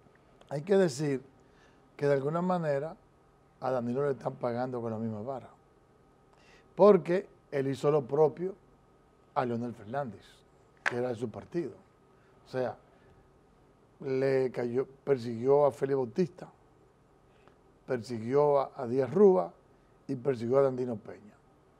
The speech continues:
Por razones politiqueras, porque ninguno está preso, pero sí lo sacó, trató de humillarlo, de sacarlo, de sacarlo, lo sacó del gobierno y de dañarle su imagen, porque sabía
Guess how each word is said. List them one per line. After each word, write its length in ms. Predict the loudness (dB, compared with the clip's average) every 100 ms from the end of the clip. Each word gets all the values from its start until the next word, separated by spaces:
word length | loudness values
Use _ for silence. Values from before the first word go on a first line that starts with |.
| -20 _ _
Por 120 | 2 4
razones 320 | 6 6 6
politiqueras, 520 | 6 4 4 6 6
porque 180 | 4 -2
ninguno 200 | 0 2
está 140 | 2
preso, 340 | 2 0 0 -8 -20 -12 -12 -12 _ -20 _
pero 300 | 8 10 10
sí 420 | 6 6 6 4 -2 -20 _ _ _ 0
lo 160 | 2
sacó, 720 | 4 0 2 6 8 8 4 -2 0
trató 360 | 0 2 0
de 300 | 4 4 6
humillarlo, 840 | 4 0 -4 2 4 4 2 -4 -6 -16 _ _ _ _ _
de 120 | -4 -2
sacarlo, 840 | -2 -2 2 2 2 -4 -8 -8 -18 -20 -20 -4
de 140 | -2 0
sacarlo, 600 | -2 4 2 4 0 0
lo 140 | 0
sacó 320 | 0 -2 -2
del 120 | 0
gobierno 640 | -2 2 8 8 8 -2 -6 -16 -20 -20 _
y 100 | 0
de 120 | 2
dañarle 680 | 4 2 0 4 4 6 4
su 140 | 4 0
imagen, 400 | 4 2 2 2
porque 300 | 4 6 4
sabía 540 | 4 4 6 6 2